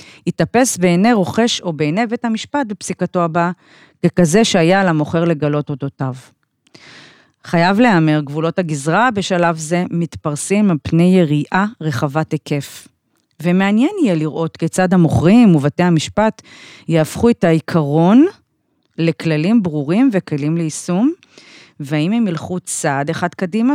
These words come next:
ויכילו פרטים נוספים הצריכים בגילוי אל תוך חוק המכר. זאת אומרת, האם נראה פה בקרוב שינוי חקיקה, לא רק שינוי התנהגותי כתוצאה מהפסיקה?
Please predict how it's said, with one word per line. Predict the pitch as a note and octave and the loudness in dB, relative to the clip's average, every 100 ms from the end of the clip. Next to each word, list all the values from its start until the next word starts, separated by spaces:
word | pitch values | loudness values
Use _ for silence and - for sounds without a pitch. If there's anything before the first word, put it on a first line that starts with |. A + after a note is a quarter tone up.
| A3+ | -2
ויכילו | D#3+ D3 F3+ G#3 | -4 -2 0 0
פרטים | - D#3+ - F#3+ | 0 0 2 4
נוספים | F#3+ - F3 - A#3+ E4 | 4 2 -4 0 2 4
הצריכים | D#4+ - F#3+ C3+ F#3 | 2 0 -2 0 2
בגילוי | E3 D#3 E3+ F3+ G3 - - - _ | 2 2 2 2 0 -6 -20 -20 _
אל | E3+ | -2
תוך | D#3 - G3 F#3 - | -2 0 0 0 -4
חוק | A#2+ A#2 G3 - - | -6 0 0 0 -4
המכר. | E3 E3 G#3+ F3+ D3 C3 | -4 0 -2 -2 -6 -8
זאת | - | -8
אומרת, | D#3 D#3 D#3+ D#3 | -6 -4 -4 -2
האם | D#3 A#3 | -2 0
נראה | G#3+ D3 F3 F#3+ | 0 0 -2 -2
פה | A3+ | -2
בקרוב | E3 D3+ C#3+ C#3 G#3 G#3 | -4 -4 -6 -4 -4 -4
שינוי | - D3+ F3+ | -6 -4 -4
חקיקה, | - - - - F#3+ - _ _ - | -4 -6 -6 -2 -2 -4 _ _ -6
לא | E3+ G#3 | 0 0
רק | G3+ G3+ | 0 -4
שינוי | - D#3+ F3+ | -4 -4 -4
התנהגותי | F#3 E3 D3 C#3+ - A#3 | -4 -4 -4 -6 -4 -4
כתוצאה | E3+ D3+ C#3 D#3+ D#3 | -4 -8 -8 -4 -2
מהפסיקה? | D#3 C#3 - - - | -2 -4 -6 -10 -6